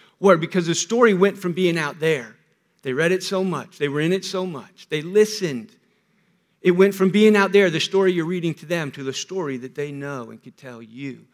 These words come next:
and articulate it almost verbatim, page by page, walking you through it.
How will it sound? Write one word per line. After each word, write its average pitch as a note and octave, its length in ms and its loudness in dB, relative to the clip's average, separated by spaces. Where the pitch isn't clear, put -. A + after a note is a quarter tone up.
and C#3 100 -14
articulate C3+ 640 -10
it B2+ 100 -14
almost D#3 440 -10
verbatim, B2 560 -18
page E3+ 400 -2
by C3 160 -8
page, C3+ 500 -8
walking D3 380 -14
you B2+ 140 -14
through B2+ 260 -10
it. F#2+ 160 -18